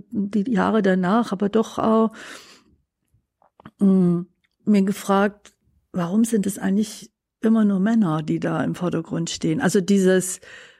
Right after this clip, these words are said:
wo sind eigentlich die Frauen? Also kann ja nicht sein, dass du sagst, es ist ein revolutionärer Aufbruch, du musst raus aus diesem Spießigen, aus diesem Engen, aus diesem, ah, ähm,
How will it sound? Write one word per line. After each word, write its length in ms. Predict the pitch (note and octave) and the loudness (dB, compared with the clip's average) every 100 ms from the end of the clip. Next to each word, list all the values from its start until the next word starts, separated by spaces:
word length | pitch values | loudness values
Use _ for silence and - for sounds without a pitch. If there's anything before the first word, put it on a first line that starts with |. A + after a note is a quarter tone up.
| _ | _
wo 200 | F#3+ G#3 | 0 2
sind 180 | G#3 A3+ | 2 2
eigentlich 240 | F#3+ F#3+ | 0 -2
die 100 | G#3 | -4
Frauen? 600 | - - E3+ F3+ D#3+ - | -6 -4 -2 0 -2 -4
Also 300 | - F#3+ F#3 A3 G3 A#3+ _ - - - - - - _ | -2 -2 -2 -4 -6 -8 _ -6 -6 -6 -20 -20 -20 _
kann 200 | - G#3+ | 0 2
ja 100 | A3+ | 4
nicht 200 | G#3+ F#3+ | 4 2
sein, 320 | G3+ F#3 A3+ A3 | 0 2 4 2
dass 200 | G3+ - | 0 -4
du 80 | |
sagst, 320 | G3 G3 F#3+ G3+ | -2 -2 -2 -6
es 140 | - | -4
ist 180 | A#3+ - | -2 0
ein 320 | G3+ F#3+ F#3+ | 2 2 -2
revolutionärer 840 | F#3+ G#3 G#3 G#3 - G3 F#3 F#3+ - | 0 0 2 0 -2 -2 -2 -2 0
Aufbruch, 480 | A3 - A3+ G#3+ | -2 -2 -2 -2
du 100 | - | 0
musst 300 | G3 G#3 - | 0 2 0
raus 220 | F3+ A3 - | 0 0 -2
aus 160 | - | -2
diesem 240 | A#3+ B3 A#3 | 0 0 -2
Spießigen, 640 | - - B3 A3 A3 A3 | -2 -2 0 0 -2 -4
aus 180 | - - | -6 -2
diesem 300 | B3+ A#3 A#3 - | -2 -2 -6 -4
Engen, 480 | G3+ A#3 B3 A#3+ A3+ | 0 2 4 2 0
aus 220 | - A3 | -4 -8
diesem, 540 | - A3+ A3 A3+ A3 A3 - - - - - - _ _ - | -4 -2 2 2 0 -2 -10 -16 -18 -18 -20 -20 _ _ -2
ah, 600 | B3 C4+ C4 B3 G#2 - _ _ _ _ - | 2 4 4 2 0 -6 _ _ _ _ -2
ähm, 360 | B3 A#3+ A#3 | 2 2 0